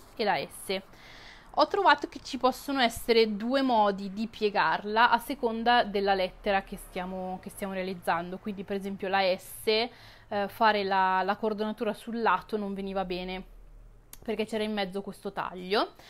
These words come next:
e quindi la cordonatura della S l'ho fatta sulla parte superiore. Invece per quanto riguarda la P, per esempio, è una di quelle lettere che si prestano bene sia avere la car-, la cordonatura sul lato che sulla parte superiore, perché comunque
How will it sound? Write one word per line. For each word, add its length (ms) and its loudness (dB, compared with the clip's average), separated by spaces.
e 100 -6
quindi 300 -4
la 100 2
cordonatura 540 -2
della 360 4
S 360 -6
l'ho 100 0
fatta 340 -4
sulla 260 -8
parte 280 -10
superiore. 800 -10
Invece 480 -2
per 180 -6
quanto 260 -4
riguarda 320 0
la 140 0
P, 480 -10
per 120 -4
esempio, 360 -4
è 60 4
una 180 -2
di 80 -8
quelle 220 -2
lettere 400 0
che 120 -16
si 120 -10
prestano 460 -6
bene 220 -6
sia 180 -2
avere 180 -2
la 100 -4
car-, 280 -6
la 180 -2
cordonatura 640 -6
sul 300 -8
lato 460 -4
che 140 -6
sulla 240 0
parte 300 -6
superiore, 420 -2
perché 240 -12
comunque 420 -4